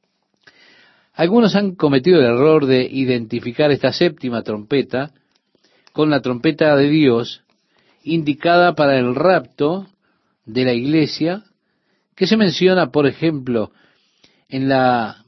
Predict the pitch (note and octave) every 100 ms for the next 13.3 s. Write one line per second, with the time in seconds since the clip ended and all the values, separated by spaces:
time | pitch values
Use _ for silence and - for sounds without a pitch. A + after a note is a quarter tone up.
0 | - D3+ F#3 E3+ D#3+ F3+ C#3 C3+ B2+ B2+
1 | C#3+ C3+ D3 D3+ C#3 A#2+ A2 C#3 C3 B2
2 | A#2 D#3 D#3+ C3+ G#2 A2 G#2 A#2+ D3+ D#3+
3 | D3 C3 D3+ C3+ E3+ E3+ _ _ _ _
4 | _ F3+ F#3+ F#3+ E3 D#3 E3+ F#3 F#3 -
5 | _ C#3 C#3 B2 C#3+ F3 D3 - E3 C#3
6 | B2 B2+ A#2 A2 - D3+ C3+ C3+ C#3+ B2+
7 | C#3 C3+ G#2 F2 G#2+ A#2 - _ _ A2+
8 | B2 A#2+ A#2+ C#3+ B2+ A#2+ A#2 A2+ D#3+ B2+
9 | G#2+ G2+ - D#3 - _ _ _ _ _
10 | _ - G3 G3+ E3 G3+ G3 F#3 D3 C#3
11 | F#3+ D#3+ D3 D#3+ D#3 C3 C3+ A#2 - A#2+
12 | C#3+ D#3+ B2+ A#2 B2+ D3 C#3 D#3+ B2+ G#2+
13 | F#2 C3+ F3+